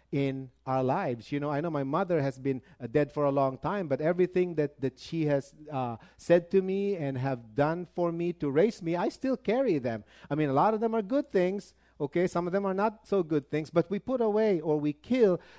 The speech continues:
the things that are bad. And that's the same thing with the Christian life. Preachers I hear growing up saying all the time, you know, uh, when it terms, when it comes to the, the issue of, of being saved and being born again, you know, preachers always say, you know,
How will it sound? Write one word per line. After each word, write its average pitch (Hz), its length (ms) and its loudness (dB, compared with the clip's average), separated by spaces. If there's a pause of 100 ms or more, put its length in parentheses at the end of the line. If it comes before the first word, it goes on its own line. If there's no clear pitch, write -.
the 156 100 2
things 208 360 2
that 180 180 2
are 175 100 4
bad. 196 360 -2
And 143 120 -4
that's 226 160 0
the 233 80 -2
same 226 220 -6
thing 214 200 -8
with 214 120 -6
the 202 60 -2
Christian 196 480 -6
life. 196 260 -2 (100)
Preachers 226 480 0 (300)
I 151 120 2
hear 180 380 4
growing 180 440 0
up 160 200 -4
saying 143 380 -2 (320)
all 160 160 4
the 208 100 2
time, 151 380 -4
you 139 140 -2
know, 143 260 -2 (260)
uh, 139 180 -2
when 147 200 -2
it 156 240 -4
terms, 160 320 -2
when 147 140 -2
it 143 100 -4
comes 151 240 -4
to 151 160 -2
the, 127 340 -2
the 131 160 -8
issue 151 380 -2
of, 127 260 -2
of 113 160 -6
being 135 240 0
saved 139 460 0
and 127 100 -6
being 131 220 -4
born 131 220 -4
again, 123 500 -4
you 127 80 -8
know, 117 80 -6
preachers 180 540 -6
always 147 320 0
say, 139 240 0 (260)
you 151 140 2
know, 185 240 2